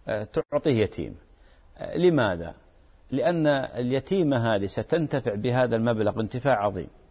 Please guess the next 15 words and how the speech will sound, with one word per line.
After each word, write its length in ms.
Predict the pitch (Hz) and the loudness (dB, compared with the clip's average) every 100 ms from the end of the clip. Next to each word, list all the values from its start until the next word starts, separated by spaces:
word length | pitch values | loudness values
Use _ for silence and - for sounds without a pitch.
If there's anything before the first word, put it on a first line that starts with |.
| _ - - - - | _ -20 -20 -20 -4
وربما 800 | 123 143 151 127 127 117 113 101 | 0 2 0 0 2 2 0 -2
فرج 540 | - 143 123 123 110 | 0 -2 2 0 2
عليها 640 | 110 101 120 135 120 107 101 | 0 2 0 0 0 -2 -4
كربة 380 | - 151 113 120 | 0 0 4 2
من 160 | 113 107 | 2 -2
الكرب، 400 | 92 120 110 - - _ - _ - | -2 2 2 0 -10 _ -20 _ -10
ونفس 520 | 110 135 127 127 - | -4 -4 -2 -4 0
عليها 600 | 117 107 123 131 113 110 | 2 2 2 2 2 2
ضيق، 520 | 113 131 120 - - - - - _ _ - | 4 4 4 2 -6 -20 -20 -20 _ _ -6
وصنع 1300 | 120 120 117 113 117 107 - 76 - 156 156 117 117 | 4 6 6 4 0 -4 -8 -12 -2 0 0 0 -4
شيء 280 | - 180 147 | -2 0 0
في 140 | 123 | 0
حياتها 460 | - 107 85 - - - - _ _ - | 2 2 0 -6 -20 -20 -20 _ _ 0
اليومية 500 | 123 120 104 85 80 | 2 4 2 -2 -6
هذه، 200 | 76 | -12